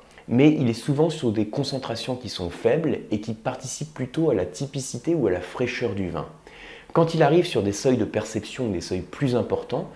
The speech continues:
on arrive déjà sur le seuil du défaut, on arrive à ce qu'on appelle l'acescence. L'acescence, ça commence à sortir un petit peu le vernis à ongles, le solvant. Donc là, en général, hein, c'est mort en dégustation,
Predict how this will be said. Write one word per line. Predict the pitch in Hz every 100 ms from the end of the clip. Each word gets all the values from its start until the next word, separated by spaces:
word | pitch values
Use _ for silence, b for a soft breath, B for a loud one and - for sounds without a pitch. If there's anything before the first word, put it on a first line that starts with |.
| B B B
on | - 123
arrive | 135 170
déjà | 139 113 143
sur | 123
le | 101
seuil | 98 120
du | 98
défaut, | 87 98 - 110 - B B B
on | 104
arrive | 101 131
à |
ce | -
qu'on | - 95
appelle | 87 110 110 - -
l'acescence. | 98 110 110 95 - 76 - - - - - B B B
L'acescence, | 98 - 92 131 147
ça | - 95
commence | 98 107 110
à | 95
sortir | 80 - - 113
un |
petit | 90 82
peu | 87 101 - -
le | 98
vernis | 101 92 90
à | 80
ongles, | 85 98 98 - 90
le | 90
solvant. | 85 82 - - - - _ -
Donc | 73 92
là, | 92
en |
général, | 90 80 82 98
hein, | 80
c'est | - 82
mort | 120 208 - -
en |
dégustation, | 80 78 78 78 - 123